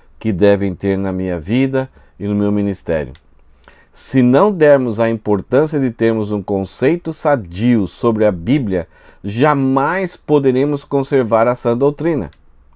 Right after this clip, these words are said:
Então, se o meu conceito, se eu não der importância ao conceito sadio e correto sobre a Bíblia, ao longo do tempo, as outras doutrinas vão ser destruídas ou eu não consigo lutar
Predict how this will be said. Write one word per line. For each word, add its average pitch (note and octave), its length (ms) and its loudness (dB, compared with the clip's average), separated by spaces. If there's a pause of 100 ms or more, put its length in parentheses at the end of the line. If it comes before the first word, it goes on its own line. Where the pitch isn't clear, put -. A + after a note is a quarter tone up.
(600)
Então, C3 160 4
se - 140 2
o C#3 60 4
meu D#3+ 360 4
conceito, F3 460 0
se - 100 -2
eu B2 60 2
não C3 160 2
der A#2 180 4
importância C#3+ 800 0 (320)
ao G#2+ 200 2
conceito A2+ 560 -2
sadio A#2+ 680 -2 (260)
e A2+ 120 2
correto A2+ 560 2
sobre G2+ 240 -2
a F2+ 60 0
Bíblia, A#2 400 -2 (1000)
ao D#3+ 160 4
longo F3+ 360 2
do C#3+ 120 0
tempo, C#3+ 640 -2 (300)
as A#2+ 180 -2
outras D#3 320 -2
doutrinas C3+ 800 0 (120)
vão C#3 220 2
ser D3+ 240 0
destruídas D3 800 0
ou D3+ 340 4
eu D#3+ 40 0
não E3+ 200 0
consigo F3 640 -2
lutar D3 640 0